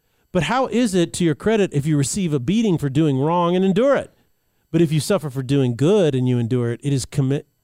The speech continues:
commendable before God. To this you were called, because Christ suffered for you, leaving you as an example that you should follow in his steps. He committed no sin.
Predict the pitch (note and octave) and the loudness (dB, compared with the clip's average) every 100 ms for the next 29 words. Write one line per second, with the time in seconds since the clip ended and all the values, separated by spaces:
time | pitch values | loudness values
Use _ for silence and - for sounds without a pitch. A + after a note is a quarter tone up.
0 | _ - C3 E3 F3+ A#2+ A#2+ - D3+ C3+ | _ -4 -2 0 -2 -2 -4 -2 -2 -4
1 | F3+ G#3+ - F2+ - _ _ _ _ _ | -6 -8 -12 -18 -20 _ _ _ _ _
2 | - G#3 D#3 A#3 A3 - F#3 F#3+ - E3 | 0 0 2 0 0 -4 -2 -2 -2 -4
3 | C3+ G2 - _ _ D#3 E3+ D3 - F3 | -4 -8 -16 _ _ -4 -2 -2 -4 -2
4 | D3+ - G#3+ - F#3 - C#3+ A#2+ A#2 A2+ | -2 -2 -4 -2 -6 -6 -6 -4 -4 -2
5 | C#3+ F3+ G#3 G3+ G3 G3+ F3 G3+ D#3 D#3+ | 0 0 2 2 2 0 0 -4 -2 -4
6 | C3+ - G#2 - _ - B2 A#2+ D#3+ D#3+ | -4 -6 -12 -12 _ -12 -4 0 0 -2
7 | C3 - D3 C#3 C3+ G#2+ C3+ C3 C3 - | -4 -4 -4 -4 -4 -2 0 0 -2 -8
8 | - _ _ - - G#2 D#2+ - - _ | -18 _ _ -12 -8 -10 -10 -20 -20 _
9 | E3 - B2+ C#3+ D#3+ B2 G#2+ - C3 A2+ | -8 -4 -2 -2 -2 -4 -4 -6 -8 -8
10 | B2 | -12